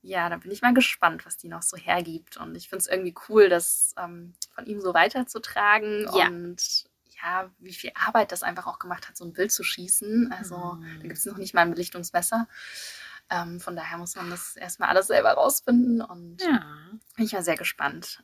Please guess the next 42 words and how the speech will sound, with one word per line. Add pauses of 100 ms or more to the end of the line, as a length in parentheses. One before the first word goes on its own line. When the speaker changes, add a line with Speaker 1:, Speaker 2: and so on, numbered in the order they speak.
(100)
Speaker 1:
Ja,
und
Erlebnisse,
hast
du
da
was
auf
dem
Schirm
für
nächstes
Jahr? (360)
Speaker 2:
Noch
nicht
viel,
nee. (160)
Speaker 1:
Nee? (100)
Speaker 2:
Mhm. (720)
Nee,
außer
jetzt,
ähm,
Ende
Januar
die,
die
Reise,
die
dann
startet,
die
eine
Woche.
Speaker 1:
Mhm. (440)
Speaker 2:
Aber
ich
hab
jetzt
weder
irgendwie
große,